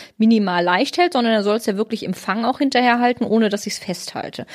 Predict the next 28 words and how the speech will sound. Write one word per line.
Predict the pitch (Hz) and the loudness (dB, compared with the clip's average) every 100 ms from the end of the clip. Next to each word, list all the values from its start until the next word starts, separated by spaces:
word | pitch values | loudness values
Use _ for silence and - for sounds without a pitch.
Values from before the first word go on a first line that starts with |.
| - - | -20 -6
Also | - 196 202 | 0 0 2
belohne | 208 196 220 262 | 2 4 4 4
ich | 254 | 2
jetzt | 240 - | 0 0
schon | 220 | 0
dieses | 208 208 202 | 0 -2 -4
stärkere | - 165 160 196 160 151 | -2 -2 0 -2 -4 -6
Reingehen | 143 143 147 - - | -8 -8 -8 -10 -12
ins | - - | -14 -10
Dummy. | 135 143 151 _ - - _ _ | -8 -8 -10 _ -20 -20 _ _
Klick. | 403 466 - _ _ _ _ _ - | -2 -2 -8 _ _ _ _ _ -14
Super | - - 175 - 494 523 | -14 -10 -12 -2 -2 0
gut, | - 587 | -2 0
der | 311 240 | 2 4
Junge. | 220 247 508 262 220 226 220 _ _ _ _ _ _ _ _ _ _ _ _ _ _ - | 4 2 0 0 0 0 -4 _ _ _ _ _ _ _ _ _ _ _ _ _ _ -4
Klick. | 440 - - _ - - - - - - | -2 -2 -10 _ -20 -20 -20 -20 -14 -6
So, | 175 | -4
und | 190 | -4
jetzt | 262 349 | -6 -4
fange | 277 | -4
ich | 240 | 0
an, | 277 415 381 | 0 2 2
der | |
macht | 254 247 | 0 0
das | 247 | -4
schon | 240 220 | -2 0
sehr | 208 | 0
gut, | 202 311 523 - | 0 2 2 0